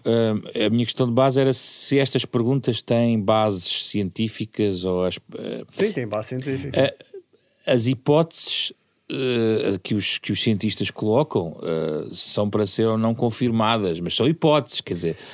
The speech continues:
Speaker 2: Não,
Speaker 1: eh,
Speaker 2: não, não é uma hipótese. Que a realidade afeta o tempo, mesmo do
Speaker 1: Não,
Speaker 2: ponto
Speaker 1: mas não
Speaker 2: de
Speaker 1: estou a
Speaker 2: vista
Speaker 1: falar disto, estou a falar
Speaker 2: Ah.
Speaker 1: da possibilidade
Speaker 2: Ah,
Speaker 1: de eu
Speaker 2: de outras,
Speaker 1: colocar a hipótese
Speaker 2: outras, a falar de outras perguntas.
Speaker 1: de outras
Speaker 2: De outras.
Speaker 1: perguntas,
Speaker 2: Ah,
Speaker 1: e
Speaker 2: isso
Speaker 1: estas
Speaker 2: sim, claro,
Speaker 1: perguntas
Speaker 2: claro.
Speaker 1: que não têm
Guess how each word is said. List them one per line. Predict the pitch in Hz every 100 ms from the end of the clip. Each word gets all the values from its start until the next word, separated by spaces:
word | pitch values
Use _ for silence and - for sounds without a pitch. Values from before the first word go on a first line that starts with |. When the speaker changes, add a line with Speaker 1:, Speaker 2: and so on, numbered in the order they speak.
| - - 135
Speaker 2:
Não, | 175
Speaker 1:
eh, | 175
Speaker 2:
não, | 170 160 135 120 117 - 139 123 135
não | 143 143
é | 143
uma | 156
hipótese. | 151 135 117 - - - - - - _
Que | 139
a | 139
realidade | 131 135 156 151
afeta | 135 - 156 - 147 -
o | 131 131
tempo, | 151 135 127 120
mesmo | 139 139 135
do | 135
Speaker 1:
Não, | 143
Speaker 2:
ponto | 170
Speaker 1:
mas |
não | 175
Speaker 2:
de | 170
Speaker 1:
estou |
a |
Speaker 2:
vista | 135
Speaker 1:
falar | 170 160
disto, | 117 -
estou | - 117
a |
falar | - 139 143
Speaker 2:
Ah. |
Speaker 1:
da | 151
possibilidade | 135 - 143 143 143 156
Speaker 2:
Ah, | 190
Speaker 1:
de | 170
eu |
Speaker 2:
de | 185
outras, | 220 202
Speaker 1:
colocar | 165 143
a |
hipótese | 135 175 180 - 220 170
Speaker 2:
outras, | 202 202 170
a |
falar | 156 180
de | 196
outras | 202 196
perguntas. | - 143 120 101
Speaker 1:
de |
outras | 143
Speaker 2:
De |
outras. | 156 156 -
Speaker 1:
perguntas, | 214 185 175 151 131 120
Speaker 2:
Ah, |
Speaker 1:
e | 123
Speaker 2:
isso |
Speaker 1:
estas | 127 147
Speaker 2:
sim, | 147
claro, | 147 135
Speaker 1:
perguntas | 151 180
Speaker 2:
claro. | 127
Speaker 1:
que |
não | 180 170
têm | 170